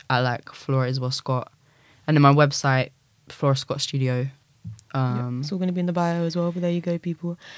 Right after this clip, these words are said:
Speaker 2: And what's coming up people can look out for? I know we haven't spoken about Fivefold.
Speaker 1: Oh shit, yeah, fuck.
Speaker 2: But it's 'cause you do a
Speaker 1: <laughs>
Speaker 2: million things. It's hard, bro. I told you we can't do it all.
Speaker 1: I know, it's so
Speaker 2: Let me get you and Ethan
Speaker 1: true.
Speaker 2: on together for one time.
Speaker 1: Okay, let's
Speaker 2: And we can
Speaker 1: plug
Speaker 2: do a
Speaker 1: Fivefold
Speaker 2: Fivefold,
Speaker 1: quickly
Speaker 2: yeah.
Speaker 1: though. Um,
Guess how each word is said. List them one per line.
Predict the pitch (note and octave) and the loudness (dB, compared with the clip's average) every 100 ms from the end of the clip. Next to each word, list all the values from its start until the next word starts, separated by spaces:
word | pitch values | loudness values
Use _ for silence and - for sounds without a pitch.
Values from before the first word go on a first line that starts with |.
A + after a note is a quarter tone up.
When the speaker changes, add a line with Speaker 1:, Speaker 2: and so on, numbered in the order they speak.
| - | 0
Speaker 2:
And | F#3+ F3+ F3+ F3+ - - | 6 6 6 4 0 -2
what's | F#3+ | -2
coming | - G3 F#3 | 0 0 0
up | |
people | F#3+ F3 | 0 -2
can | E3+ F3 | 0 0
look | F3 | 2
out | F3+ F3 | -2 0
for? | D#3+ | 2
I | |
know | D#3+ F#3 | 4 4
we | |
haven't | F3+ F3+ | 4 2
spoken | - F3 F3 | 0 0 0
about | E3+ E3 | -2 -2
Fivefold. | F3+ F3 - E3+ E3+ - - - - | 0 0 0 0 0 -4 -18 -12 -2
Speaker 1:
Oh | D#3+ | 0
shit, | C#3 - - | 2 -2 -2
yeah, | F#3 F#3+ | -4 -4
fuck. | E3+ - - - | -6 -8 -12 0
Speaker 2:
But | F#3 E3+ | 4 6
it's | E3+ | 4
'cause | - F#3 | 0 0
you | F3 | 2
do | F3 | 4
a | F3 | 6
Speaker 1:
<laughs> | |
Speaker 2:
million | A3 F3 | 6 6
things. | G3 F3 | 4 2
It's | G3+ | 6
hard, | G#3 B3 F#3+ | 8 8 8
bro. | F#3+ | 6
I | F3 | 6
told | G3+ G#3+ | 8 6
you | F3+ | 4
we | E3 | 4
can't | F3+ E3 | 4 2
do | D#3+ | 0
it | |
all. | E3 | 6
Speaker 1:
I | F#3 A3+ | 8 10
know, | A#3 A#3+ B3+ A#3+ | 10 12 12 12
it's | B3 | 10
so | - | 10
Speaker 2:
Let | B3+ C4+ | 10 10
me | |
get | D4 D4+ | 10 12
you | D4 | 12
and | D4 | 12
Ethan | E4 E4 D#4+ | 12 12 10
Speaker 1:
true. | B3 | 10
Speaker 2:
on | |
together | B3 A3 G3+ F#3 | 6 6 4 2
for | E3 | 0
one | D#3 | -2
time. | D#3+ D3+ F3+ | -2 4 6
Speaker 1:
Okay, | G3+ G#3+ | 8 8
let's | A3 | 8
Speaker 2:
And | F#3+ | 8
we | |
can | A3+ | 10
Speaker 1:
plug | A3+ | 10
Speaker 2:
do | F#3+ | 8
a | |
Speaker 1:
Fivefold | F#3+ F#3 F3+ | 8 8 8
Speaker 2:
Fivefold, | E3+ D#3+ | 6 6
Speaker 1:
quickly | E3 D#3+ | 4 4
Speaker 2:
yeah. | D#3 | 4
Speaker 1:
though. | D3+ C#3 - - - | 4 2 -4 -20 2
Um, | D#3 D#3+ D#3 D#3 C#3+ | 8 8 8 4 0